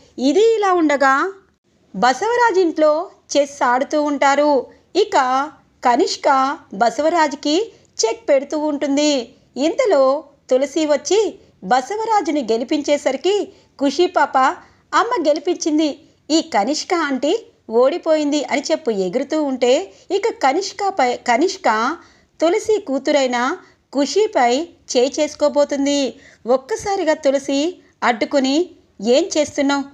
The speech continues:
చిన్నపిల్లని కొట్టాలని నీకెలా మనసొచ్చింది? అయినా గెలుపోటములు సహజం, నేను చెక్ పెట్టాను, అది తీసుకునే తీరులో నువ్వుండాలి"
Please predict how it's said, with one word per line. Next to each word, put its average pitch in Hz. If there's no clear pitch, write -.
చిన్నపిల్లని 359
కొట్టాలని 285
నీకెలా 294
మనసొచ్చింది? 285
అయినా 247
గెలుపోటములు 285
సహజం, 254
నేను 277
చెక్ 220
పెట్టాను, 285
అది 349
తీసుకునే 320
తీరులో 277
నువ్వుండాలి" 269